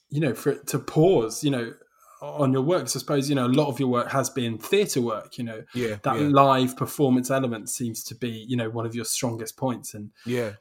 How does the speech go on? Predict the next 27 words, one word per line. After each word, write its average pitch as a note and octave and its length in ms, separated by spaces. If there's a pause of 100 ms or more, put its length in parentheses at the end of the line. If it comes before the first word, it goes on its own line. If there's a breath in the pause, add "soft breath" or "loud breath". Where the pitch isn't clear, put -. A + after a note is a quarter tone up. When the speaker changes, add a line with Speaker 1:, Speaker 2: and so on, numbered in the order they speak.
Speaker 1:
um, A2+ 520 (280)
that's B2+ 300
just - 200
not C3 200
been B2+ 120
possible C#3+ 640 (160)
over A2 200
these A2+ 120
Speaker 2:
Yeah. D#3 120
Speaker 1:
last - 160
few A#2+ 100
months. G#2+ 440 (140)
Speaker 2:
It's C3 80
been F3 100
heartbreaking, C#3+ 540
man, A2+ 200
if A2+ 80
I'm A#2+ 100
gonna A#2+ 120
be A2+ 60
completely A#2 360
honest. G#2 400 (480)
Um, G2 460 (600)
just, - 200
like, A2+ 260
seeing A#2+ 480
how A2 520